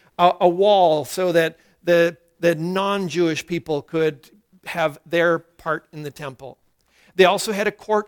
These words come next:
of women. So the women were also walled off and given <laughs> a barrier to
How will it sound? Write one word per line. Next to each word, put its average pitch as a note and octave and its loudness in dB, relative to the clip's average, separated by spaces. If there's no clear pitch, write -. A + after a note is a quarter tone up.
of F3 -6
women. F#3+ -6
So F3 -4
the F#3 4
women G#3 0
were F#3 -2
also G3 -4
walled F3+ 0
off E3+ -4
and D3+ -10
given F3 -2
<laughs> - -18
a D#3 -4
barrier F3 -4
to D3+ -6